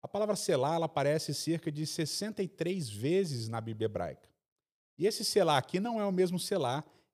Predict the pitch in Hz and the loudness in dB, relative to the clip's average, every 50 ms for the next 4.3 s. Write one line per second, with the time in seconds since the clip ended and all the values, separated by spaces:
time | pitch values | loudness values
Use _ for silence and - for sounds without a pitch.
0 | _ _ - 180 - - 156 160 175 - - 165 160 196 202 - - - - 170 | _ _ -4 0 2 2 4 4 2 2 0 0 0 0 0 -2 -4 -2 -2 -2
1 | 190 185 - 165 151 147 143 135 135 139 - - - 113 107 113 120 139 151 - | -2 -2 -2 -2 -2 -2 -2 -6 -6 -6 -6 -4 -4 -2 -2 -2 -4 -4 -6 -8
2 | - - _ _ - 139 143 143 - - 170 151 139 127 139 160 175 - - - | -10 -14 _ _ -4 -2 -2 -4 -4 -2 -2 0 2 2 0 0 0 -2 -4 -10
3 | - _ 117 127 143 165 170 156 139 127 113 110 110 107 - - - 98 95 90 | -8 _ -2 -2 0 0 0 -2 -2 -4 -4 -4 -6 -8 -10 -10 -8 -8 -6 -8
4 | 80 - 95 - _ _ | -8 -12 -16 -20 _ _